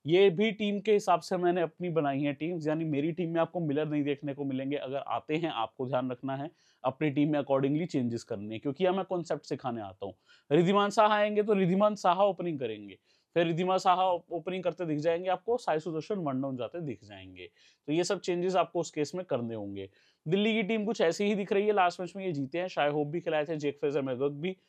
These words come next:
तो उम्मीद यही करी जा रही है कि कुछ ऐसी टीम खेल सकती है। हालांकि गुजरात के वेन्यू पे स्विंग अच्छी चलती है,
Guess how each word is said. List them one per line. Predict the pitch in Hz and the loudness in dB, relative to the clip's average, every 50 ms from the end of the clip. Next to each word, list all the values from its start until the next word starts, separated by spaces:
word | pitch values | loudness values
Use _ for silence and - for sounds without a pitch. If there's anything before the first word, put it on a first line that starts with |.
| _ _ _ _ | _ _ _ _
तो | 175 175 | -2 0
उम्मीद | 175 170 175 185 190 180 | 0 2 2 2 2 4
यही | 180 175 185 180 | 4 4 4 4
करी | 185 185 180 180 | 4 4 4 6
जा | 170 165 | 6 6
रही | 151 151 165 | 6 6 4
है | 180 180 | 2 0
कि | 208 | -2
कुछ | 190 190 202 - - | -4 -4 -6 -6 -4
ऐसी | 151 143 139 - 151 143 | -4 -4 -2 -2 -4 -6
टीम | 143 151 160 170 | -4 -4 -6 -6
खेल | - - 120 107 | -6 -6 -6 -6
सकती | 101 - 98 92 _ - 117 | -6 -8 -14 -14 _ -4 -4
है। | 123 127 | 0 2
हालांकि | 147 147 165 180 196 196 - 220 196 | 4 4 6 6 4 2 0 -4 -4
गुजरात | 180 185 139 147 147 147 156 - - | -2 -2 0 2 2 2 2 0 -2
के | 208 190 | -2 -2
वेन्यू | 185 175 185 185 | 0 0 -2 -4
पे | 180 196 196 | -4 -4 -6
स्विंग | - - 165 165 170 | -4 -4 -6 -4 -4
अच्छी | 170 160 - - 185 | -4 -4 -4 -6 -8
चलती | - 151 131 131 - 160 160 | -6 -6 -8 -8 -6 -2 0
है, | 175 196 - | 0 0 -2